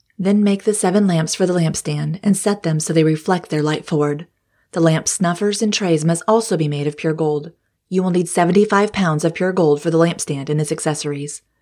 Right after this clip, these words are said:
"Be sure you make everything according to the pattern I have shown you here on the mountain."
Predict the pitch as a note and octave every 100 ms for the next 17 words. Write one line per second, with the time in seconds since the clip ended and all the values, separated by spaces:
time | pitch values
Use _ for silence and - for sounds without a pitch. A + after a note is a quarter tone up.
0 | _ - _ - E3 F#3 F3 E3+ E3 -
1 | G#3+ F#3+ D#3 C#3+ D3 E3 D#3 D#3 D#3+ E3
2 | E3+ F3 F#3 F#3+ F#3 A3+ F#3+ D3 - F#3+
3 | C#3 D3+ C#3+ D3+ E3 D3 C#3+ C3+